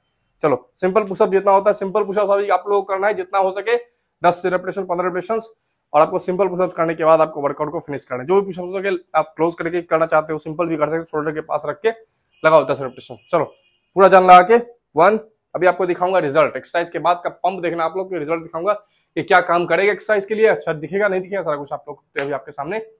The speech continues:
दिख जाएगा। फोर, चलो, फाइव, चलो, सिक्स, सेवन, एट, नाइन, टेन।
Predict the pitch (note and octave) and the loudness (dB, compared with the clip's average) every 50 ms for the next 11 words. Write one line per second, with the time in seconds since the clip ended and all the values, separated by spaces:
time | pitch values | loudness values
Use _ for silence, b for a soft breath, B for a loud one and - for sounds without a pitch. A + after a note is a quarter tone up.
0 | _ _ - C3+ C3 A#2+ - A2 A2 A2+ A#2 - _ _ _ _ _ _ _ _ | _ _ -10 -10 -10 -8 -10 -12 -12 -12 -14 -16 _ _ _ _ _ _ _ _
1 | _ _ - - F3 G3 A3 G#3 G#3+ - _ _ _ _ - G3+ E3 - - - | _ _ -2 2 4 4 4 2 0 -6 _ _ _ _ 0 0 0 0 -2 -8
2 | _ _ _ - E3+ F3 F#3+ G#3+ A3+ - - - _ _ _ _ _ _ - - | _ _ _ 4 6 8 8 8 6 4 -2 -8 _ _ _ _ _ _ -2 0
3 | F3 D#3+ C3 A#2+ - - - G3+ A3+ A3 A3 - - - _ _ _ _ _ _ | 0 0 0 -4 -4 0 4 6 6 4 4 -2 -14 -16 _ _ _ _ _ _
4 | _ - - - G3 G3+ G#3 G#3+ A3 G#3+ - - - _ _ _ _ _ _ _ | _ -10 2 6 8 8 8 8 4 2 0 -6 -10 _ _ _ _ _ _ _
5 | _ _ - E3 F3+ F#3 F#3+ G3 F#3+ G3 - - - - _ _ _ _ _ _ | _ _ 2 4 6 6 6 4 2 -2 -10 -18 -20 -20 _ _ _ _ _ _
6 | _ _ - C3+ D3+ D#3+ E3 E3+ E3+ E3+ E3 E3+ _ _ _ _ _ _ _ _ | _ _ -2 2 2 4 4 2 0 -4 -8 -14 _ _ _ _ _ _ _ _
7 | _ _ _ _ _ _ _ _ _ - E3 D3+ C3 A2 | _ _ _ _ _ _ _ _ _ 2 2 2 2 0